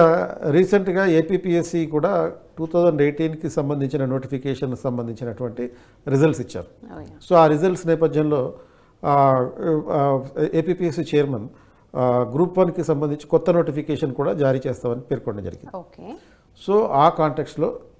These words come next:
Speaker 1: ఈ ఇక్కడ, ఆ, ఏపీపీఎస్సీ అభ్యర్థులైతే ప్రిలిమ్స్ కమ్ మెయిన్స్ ఓరియంటేషన్లో ప్రిపరేషన్ పెట్టుకోవాలి.
Speaker 2: రెండు సైమల్టేనియస్‌గా
Speaker 1: రెండు.
Speaker 2: చేయాలి.
Speaker 1: ఎస్.
Speaker 2: ఓకే. హ్మ్.
Speaker 1: ఎందుకంటే మనకి కొన్ని కోర్ సబ్జెక్ట్స్ ఉంటాయి.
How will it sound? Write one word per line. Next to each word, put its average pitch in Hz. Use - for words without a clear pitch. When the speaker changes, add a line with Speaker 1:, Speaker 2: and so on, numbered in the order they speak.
Speaker 1:
ఈ 147
ఇక్కడ, 135
ఆ, 127
ఏపీపీఎస్సీ 175
అభ్యర్థులైతే 143
ప్రిలిమ్స్ 202
కమ్ 196
మెయిన్స్ 165
ఓరియంటేషన్లో 143
ప్రిపరేషన్ 113
పెట్టుకోవాలి. -
Speaker 2:
రెండు 262
సైమల్టేనియస్‌గా 233
Speaker 1:
రెండు. 156
Speaker 2:
చేయాలి. 151
Speaker 1:
ఎస్. -
Speaker 2:
ఓకే. 110
హ్మ్. 170
Speaker 1:
ఎందుకంటే 165
మనకి 151
కొన్ని 156
కోర్ 185
సబ్జెక్ట్స్ 160
ఉంటాయి. 92